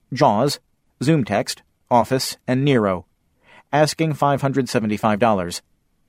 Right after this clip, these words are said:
Contact Jose at eight one eight, two two zero, six two five six. For sale,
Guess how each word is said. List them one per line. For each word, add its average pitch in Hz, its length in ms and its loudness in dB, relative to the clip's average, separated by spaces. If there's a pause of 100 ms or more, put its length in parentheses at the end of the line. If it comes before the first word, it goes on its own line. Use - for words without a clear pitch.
(360)
Contact 120 460 0
Jose 123 560 2
at 107 280 -4
eight 120 200 -4
one 151 140 0
eight, 127 200 -2 (240)
two 143 140 0
two 160 160 -2
zero, 120 420 0 (140)
six - 240 -4
two 131 160 0
five 120 260 0
six. - 400 -6 (1500)
For 180 140 2
sale, 104 420 4